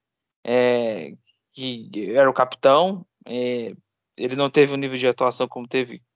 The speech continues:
é, contra o Palmeiras, contra o Bahia, por exemplo, né, contra o próprio, próprio Vasco. E, e pra mim, assim, pelo que a gente precisava demais dele, mas Nonato também não foi bem. É, <laughs>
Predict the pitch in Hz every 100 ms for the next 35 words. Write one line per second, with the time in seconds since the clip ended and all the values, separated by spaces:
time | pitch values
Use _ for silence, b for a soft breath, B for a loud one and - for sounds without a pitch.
0 | _ _ _ _ - - 113 110 - -
1 | 117 113 113 151 135 - 120 117 113 110
2 | 113 147 120 - 117 117 123 127 - 160
3 | _ _ - 107 117 127 - - _ 113
4 | 113 123 120 113 - - 123 127 120 117
5 | 120 131 - - _ _ _ _ _ _
6 | _ 110 120 123 120 120 110 80 71 62
7 | - - - 131 127 131 139 131 - 123
8 | 110 120 117 - - 131 - - 156 127
9 | 123 143 143 123 127 127 123 120 127 147
10 | 143 135 131 - _ _ _ _ 127 123
11 | 120 127 - 120 120 135 - 117 117 123
12 | 131 143 147 139 135 _ _ _ _ _
13 | - - 117 120 120 120 110 80 - -
14 | - _ _ _ 147 - - 160